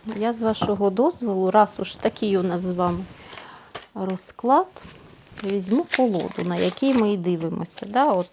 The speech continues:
ну, такі всякі речі. Містерію Авалона і Чорний гримуар. І подивимося, які інтереси,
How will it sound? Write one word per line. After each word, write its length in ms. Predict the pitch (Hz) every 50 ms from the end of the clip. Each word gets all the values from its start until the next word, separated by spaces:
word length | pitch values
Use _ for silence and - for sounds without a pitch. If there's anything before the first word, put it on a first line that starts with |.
| _ -
ну, 160 | 233 208 185 185 170 - _ _ _ _ -
такі 240 | 190 180 - -
всякі 500 | - - - - - - - - - 190
речі. 480 | 214 285 392 392 - - - - 220 185 - - - - - - - - - - - - - - - - - - - - -
Містерію 680 | 208 208 - - - - 208 - 190 185 180 185 - -
Авалона 560 | 185 190 185 214 247 302 427 508 466 285 - - - - - - - - - - - - - _ - - - - - - - - - - - - - - - - - - - - - _ _ - - - - -
і 120 | 466 466 - -
Чорний 440 | - - 311 339 277 277 262 247 226
гримуар. 680 | 196 214 220 233 233 226 208 185 170 180 - - 185 - - - - - - - - - - - _ -
І 80 | 415
подивимося, 840 | - - 349 330 240 214 190 165 170 175 170 180 175 - - - 185
які 360 | 190 226 277 - - 508 440
інтереси, 680 | 415 392 349 - - 277 262 185 - 180 - - - -